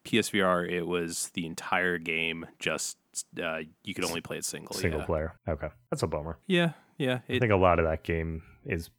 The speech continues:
Speaker 2: better in a group.
Speaker 1: it, it definitely is, so we'll see what this ends up being.
Speaker 2: Uh, I'm surprised you went back to G T A five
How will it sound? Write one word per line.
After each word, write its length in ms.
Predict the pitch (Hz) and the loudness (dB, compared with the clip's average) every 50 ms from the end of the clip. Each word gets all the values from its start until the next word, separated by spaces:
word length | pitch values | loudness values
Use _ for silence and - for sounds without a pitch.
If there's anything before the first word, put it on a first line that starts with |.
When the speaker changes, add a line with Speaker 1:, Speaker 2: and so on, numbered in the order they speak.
| _ _ _ | _ _ _
Speaker 2:
better 260 | - 90 82 82 82 82 | -2 -2 0 0 -2 -4
in 80 | 80 | -4
a 60 | 82 | -4
group. 220 | 80 87 87 85 - _ | -4 -4 -4 -6 -6 _
Speaker 1:
it, 160 | - 104 95 92 | -2 0 0 0
it 260 | 87 - 113 107 98 | -2 -2 -2 -2 0
definitely 460 | - 104 95 - - 85 82 80 80 | 2 0 0 0 -2 -6 -8 -8 -8
is, 240 | 80 - 87 101 - | -8 -8 -10 -10 -10
so 360 | - - - - 90 98 - - _ _ _ _ - | -8 -8 -8 -8 -8 -10 -12 -14 _ _ _ _ -4
we'll 120 | 120 120 | -2 -2
see 240 | - - 98 87 85 | 0 0 0 0 0
what 140 | 85 85 - _ _ _ | 0 -2 -4 _ _ _
this 220 | - 87 80 - | -6 -6 -4 -4
ends 200 | 92 90 82 80 | -6 -6 -6 -6
up 140 | 82 82 - | -8 -10 -10
being. 360 | - 80 78 82 90 107 110 - _ - | -10 -10 -10 -8 -8 -10 -12 -14 _ -4
Speaker 2:
Uh, 60 | 92 | -4
I'm 440 | 90 85 85 85 95 95 90 95 - - _ _ _ | -2 -2 -2 -2 -2 -2 -2 -4 -8 -10 _ _ _
surprised 880 | - - - - - - - 110 92 95 95 98 104 110 110 - - - | -14 -14 -12 -12 -4 0 2 4 4 4 4 4 2 2 0 -4 -4 -2
you 120 | 104 92 | 0 0
went 120 | 92 90 90 | 0 0 0
back 180 | - 90 85 | -2 -4 -4
to 120 | - - 92 | -4 -6 -6
G 180 | 80 92 90 | -4 -4 -4
T 220 | 87 - - 90 87 | -6 -4 -4 -2 -2
A 80 | 87 | -2
five 500 | 85 - - 95 95 101 110 120 127 127 | -2 0 0 2 2 4 2 2 0 -2